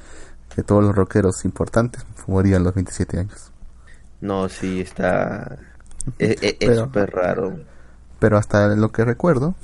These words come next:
Speaker 1: ellos no solamente hacían humor de la vida diaria, por así decirlo. No se metían en temas políticos,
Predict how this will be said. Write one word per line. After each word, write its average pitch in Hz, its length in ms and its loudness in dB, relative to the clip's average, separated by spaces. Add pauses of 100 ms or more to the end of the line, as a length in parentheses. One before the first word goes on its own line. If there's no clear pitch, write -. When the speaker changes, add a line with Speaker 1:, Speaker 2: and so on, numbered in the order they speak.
(120)
Speaker 1:
ellos 127 380 2
no 110 480 2
solamente 113 480 0
hacían 101 480 -2 (360)
humor 101 400 2
de 98 100 0
la 92 140 2
vida 95 240 2
diaria, 92 420 4
por - 160 -4
así - 180 -4
decirlo. - 400 -4 (480)
No 104 120 2
se - 120 -2
metían 104 340 2
en 92 120 2
temas 92 300 0
políticos, - 800 -2